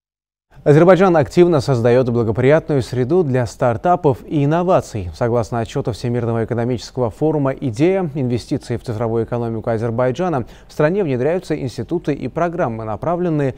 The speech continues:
на стимулирование развития бизнеса и продвижение инноваций. Отчёт также свидетельствует о том, что Азербайджан видит в цифровой экономике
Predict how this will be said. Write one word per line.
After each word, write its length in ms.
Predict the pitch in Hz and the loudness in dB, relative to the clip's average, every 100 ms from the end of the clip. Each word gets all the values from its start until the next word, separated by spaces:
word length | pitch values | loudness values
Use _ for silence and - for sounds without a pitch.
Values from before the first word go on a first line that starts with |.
| - | -8
на 120 | - 180 | -6 -6
стимулирование 800 | - 147 117 117 160 143 117 | -2 -2 0 0 0 0 -2
развития 460 | 110 104 104 104 110 | -2 -4 -6 -6 -6
бизнеса 480 | 107 160 156 - 127 | -4 -4 -4 -2 -2
и 80 | 120 | -2
продвижение 560 | 120 120 139 147 131 | -4 -4 -2 -2 -2
инноваций. 520 | 123 131 156 - 110 - - - | -2 0 -2 -2 -10 -12 -18 -10
Отчёт 260 | - 151 160 | -6 -2 0
также 240 | 147 120 | 0 -2
свидетельствует 640 | 113 117 120 120 - 123 - | -4 -4 -4 -4 -8 -8 -6
о 140 | 123 | -8
том, 260 | 110 160 151 | -6 -4 -4
что 220 | - 131 | -4 0
Азербайджан 680 | 120 110 110 117 113 160 131 | 0 0 0 0 0 0 0
видит 320 | 110 143 139 | -2 -2 -2
в 40 | - | -4
цифровой 440 | 113 113 110 123 | -8 -4 0 0
экономике 560 | - 117 147 135 131 | 0 -4 -2 0 -2